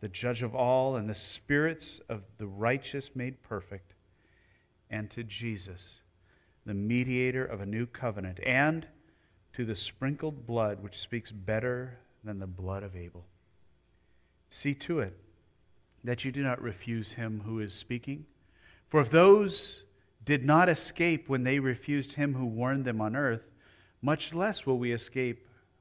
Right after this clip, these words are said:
who turn away from him who warns from heaven. And his voice shook the earth then, but now he has promised, saying, 'Yet once more I will shake not only the earth, but also the heavens.'"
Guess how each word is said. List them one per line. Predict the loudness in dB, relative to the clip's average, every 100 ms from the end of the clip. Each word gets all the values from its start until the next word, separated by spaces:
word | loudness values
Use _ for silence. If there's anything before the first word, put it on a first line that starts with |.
| -8
who | -8
turn | -8 -4 -4 -2
away | -4 0 0 -2
from | -4 -6
him | -4 -4 -4
who |
warns | -6 -2 -2 -4
from | -8 -8
heaven. | -8 -8 -10 -14 _ _ _ _ _ _ _ _ _ -6
And | 0
his | 0 0
voice | 2 2 2 -4 -14
shook | -10 -4 -4 -2
the | -6 -2
earth | -4 -4
then, | -8 -8 -10 -14 -20 _ _ _ -8
but | -6 0
now | 2 2 2
he | 0
has | -6 -8
promised, | -4 -4 -4 -6 -8
saying, | -8 -6 -8 -12 -18 -20 _ _ -2
'Yet | 0 2
once | 2 0 0 -4
more | 0 2
I | 2
will | 0 -4
shake | -2 -4 -2
not | 0 0 0
only | -2 -2
the | -2 -2
earth, | -2 -6
but | -4
also | -4 -4 -6
the | -4
heavens.'" | -4 -6 -10 -12 -16